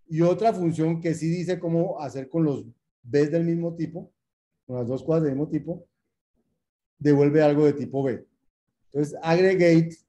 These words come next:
distingue la operación binaria del análisis de la operación de agregación o de acumulación.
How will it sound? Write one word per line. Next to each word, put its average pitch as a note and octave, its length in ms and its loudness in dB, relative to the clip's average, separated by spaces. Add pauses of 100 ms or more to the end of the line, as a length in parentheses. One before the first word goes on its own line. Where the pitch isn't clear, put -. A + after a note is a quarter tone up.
(1040)
distingue D#3 520 0
la D#3+ 120 2
operación C3 440 -6
binaria E3 640 -2 (1120)
del C3 200 -6
análisis D3 800 -8 (420)
de C#3 180 2
la C3+ 100 4
operación B2+ 520 -2
de C#3 80 0
agregación B2+ 500 -2
o C3 60 -4
de C#3 60 -2
acumulación. B2+ 720 -6